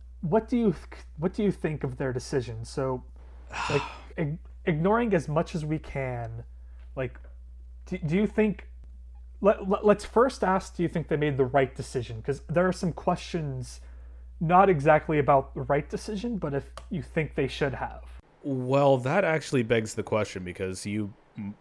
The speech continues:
Speaker 2: might actually be asking two separate questions. Did they make the correct decision, and did they make the right decision?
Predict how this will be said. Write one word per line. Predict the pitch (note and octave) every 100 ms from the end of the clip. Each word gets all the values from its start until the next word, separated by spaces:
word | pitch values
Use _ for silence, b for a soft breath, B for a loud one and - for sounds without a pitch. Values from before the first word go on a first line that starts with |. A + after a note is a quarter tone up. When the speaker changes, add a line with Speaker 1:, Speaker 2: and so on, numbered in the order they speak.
| -
Speaker 2:
might | G#2+ G#2+ - A#2+
actually | G2 - A2+ G2
be | G2+
asking | F#2+ G2+ - G#2 F#2+ -
two | G2+
separate | F#2 - C3 G#2
questions. | - F#2+ - E2+ D#2 - _ B B B B B A2
Did | G#2+ B2
they | A#2+ A#2+
make | A2 A2 G#2 - _ _ _
the | A2 G#2
correct | - - F#2+ G2 - - -
decision, | E3 F3+ E3 F3+ F3+ E3 b b _ B2
and | A2 G#2
did | G#2 G2+
they | G#2 G2
make | G2 F#2+ - -
the | G#2 F#2+
right | F#2 A#2 A#2 - - _
decision? | - F#2+ F#2+ F2 F2